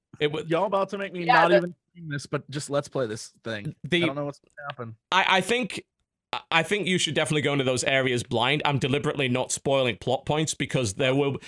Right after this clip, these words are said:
Speaker 1: you will be like, "What in the actual fuck is this?" It, the, the bit before the, the crazy boss in the desert was genuinely disturbing.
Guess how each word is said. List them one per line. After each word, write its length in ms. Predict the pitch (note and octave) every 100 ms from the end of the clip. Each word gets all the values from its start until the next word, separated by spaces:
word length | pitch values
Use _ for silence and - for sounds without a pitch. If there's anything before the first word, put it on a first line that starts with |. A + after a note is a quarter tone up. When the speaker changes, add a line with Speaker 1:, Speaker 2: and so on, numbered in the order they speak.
| -
Speaker 1:
you 140 | C#3+ G3
will 100 | E3+
be 120 | E3
like, 180 | C#3+ B2
"What 280 | D3+ E3+ E3
in 100 | C3+
the 160 | B2 B2
actual 600 | C3+ - F3 C#3 A#2+ G#2+
fuck 520 | - - D#3 - -
is 260 | D3+ A#2
this?" 420 | C3+ G#2+ F#2 - - _ _ _ D3+
It, 360 | C#3+ C3 - _ _ _ _ _ _ _ -
the, 160 | F3
the 180 | E3+ C#3+
bit 240 | - G3 F#3+
before 600 | E3+ F3 F3 E3+ D#3+ C#3
the, 420 | C#3 C3 B2+ -
the 200 | C#3 C3+
crazy 420 | - D3+ D3 C#3+
boss 300 | D#3 E3 D3+
in 80 | D3
the 80 | B2
desert 480 | - C3 D3 F3 - _ _ -
was 440 | D3+ D3+ C3+ - -
genuinely 840 | B2 D#3+ D#3+ E3+ E3 D#3+ D3+ C#3+ B2+
disturbing. 800 | C3 - C#3+ A2+ F#2+ F2+ F2+